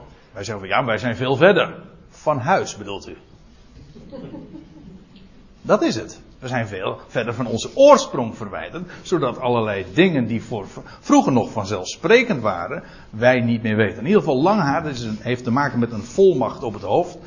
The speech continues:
En als u niet geloven wil, moet u dat in, maar eens lezen in één Korinthe elf.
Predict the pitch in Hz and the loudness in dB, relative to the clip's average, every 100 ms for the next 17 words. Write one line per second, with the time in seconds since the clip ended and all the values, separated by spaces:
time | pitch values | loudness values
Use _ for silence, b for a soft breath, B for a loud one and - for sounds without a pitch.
0 | B B B 123 123 120 110 117 127 113 | B B B -6 -2 -2 4 6 6 4
1 | 117 107 110 107 107 123 101 104 - 113 | 2 2 0 -2 -4 -6 -6 -6 -6 -4
2 | 104 104 117 110 110 117 107 104 101 92 | -2 2 2 2 -2 -2 -2 -2 -4 -4
3 | 113 95 - - | -6 -6 -8 -20